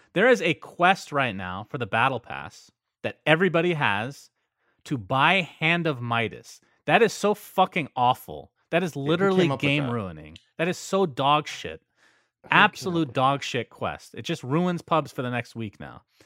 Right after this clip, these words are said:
Speaker 1: Like, just stick to generic bullshit. Like, you don't even, okay, this is a tangent I'm going off on right now. Do you even need to change them every week? Does an-, does anybody actually care? Like, just put damage done, wards placed, whatever. Just keep it the same every week. Nobody gives a shit. You don't have to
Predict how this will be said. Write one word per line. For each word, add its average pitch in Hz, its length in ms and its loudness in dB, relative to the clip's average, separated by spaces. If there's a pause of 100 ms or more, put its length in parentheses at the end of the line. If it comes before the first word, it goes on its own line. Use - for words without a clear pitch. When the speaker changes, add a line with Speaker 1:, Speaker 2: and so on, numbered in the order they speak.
(300)
Speaker 1:
Like, 120 140 -4
just 202 180 0
stick - 280 -2
to 185 120 -2
generic 139 560 -2
bullshit. 135 640 -6
Like, 110 240 -12 (560)
you 208 80 2
don't 294 100 4
even, 262 160 -2 (680)
okay, 151 240 2 (200)
this 143 160 -4
is 147 120 -4
a 120 60 0
tangent 110 440 -6
I'm 87 100 -12
going 87 200 -10
off 80 180 -12
on 73 80 -12
right 78 80 -12
now. 85 100 -16 (160)
Do 208 80 -2
you 254 40 2
even 233 220 0
need 190 240 0
to 185 80 -2
change 156 440 -4
them 202 160 -2
every 185 160 -2
week? 185 220 -4
Does 151 160 -6
an-, 175 180 -4
does 160 160 -8
anybody 214 300 -2
actually 151 380 -2
care? 139 580 -6 (260)
Like, - 180 -4
just - 180 -6
put 233 320 0
damage 160 480 2
done, 147 420 2 (100)
wards 151 400 0
placed, 175 360 -4
whatever. 135 340 2
Just 127 240 -10
keep 190 220 -6
it 180 80 -8
the 165 80 -2
same 170 260 -4
every 90 140 -6
week. 101 100 -10
Nobody 180 180 -6
gives 175 200 -4
a - 40 -6
shit. - 300 -8
You - 320 -20
don't 180 60 -4
have 185 80 -4
to 175 60 -4